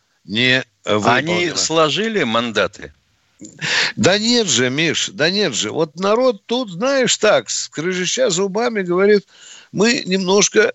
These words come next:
Speaker 1: скажем, что мы думаем об этой политической силе. Когда там? В сентябре, да?
Speaker 2: В сентябре.
Speaker 1: В сентябре, да, в сентябре. А ох, народ настроен похлеще, чем на какие-то там,
Speaker 2: Ну что
Speaker 1: э,
Speaker 2: ты?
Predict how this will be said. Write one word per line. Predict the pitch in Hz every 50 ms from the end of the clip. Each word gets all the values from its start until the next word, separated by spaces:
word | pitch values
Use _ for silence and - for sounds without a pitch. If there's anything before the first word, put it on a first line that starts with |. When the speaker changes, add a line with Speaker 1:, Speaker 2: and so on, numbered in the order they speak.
| _ _ -
Speaker 1:
скажем, | 127 - - - 180 170 165 160 156 175 185 202 147
что | - - - 170 160 156
мы | 165 180 185 170 - -
думаем | - 143 131 185 185 160 156 165 175 175 180 190 190 160 127 - _ _ _ - - - -
об | - 143 151 160
этой | 165 - 190 175
политической | - 180 160 151 139 - - 170 170 - - - 147 143
силе. | 131 - - - 139 151 170 165 180 175 151 - - - - - - _
Когда | - 180 190 196 208 165
там? | - 117 101 85 - _
В | - -
сентябре, | - 202 208 190 185 240 214 202 170 120 82 69 - _
да? | 127 160 196 220 220 214
Speaker 2:
В |
сентябре. | 185 185 - - 170 147 - - 185 180
Speaker 1:
В | 165
сентябре, | - 214 233 233 220 175 143
да, | 135 180 196 175 123
в | 98
сентябре. | - - 147 160 160 202 233 220 226 160 101 - - - - - -
А | - 147 180 202 233
ох, | - - -
народ | 285 285 285 277 269 262 254 233 226 240 240 -
настроен | 254 233 233 214 - - - 285 262 233 220 220 226 226 220 190
похлеще, | - 233 240 170 185 196 175 180 185 - - 202 196
чем | 147 180 175 160 151
на | 156 156
какие-то | - - 165 143 160 165 131 135 139 131
там, | - 147 147 139 123 101 - _ -
Speaker 2:
Ну | 110 131
что | 123 - - 120 135 -
Speaker 1:
э, | 139 139
Speaker 2:
ты? | 123 90 78